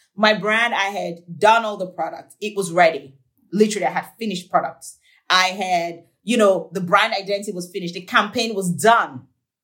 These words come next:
Done. We just were waiting to shoot it. We just needed the money to shoot it. But I could show the entire storyboard to the investors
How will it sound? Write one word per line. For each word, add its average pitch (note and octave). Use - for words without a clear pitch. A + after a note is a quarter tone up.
Done. A3
We G3
just G#3+
were F#3+
waiting G3
to F#3
shoot G#3+
it. E3+
We D#3+
just F3
needed F#3
the F3+
money F3
to F3
shoot A3
it. C#3+
But E3
I F#3+
could G#3+
show G#3+
the G3+
entire A3+
storyboard E3
to -
the F3
investors F3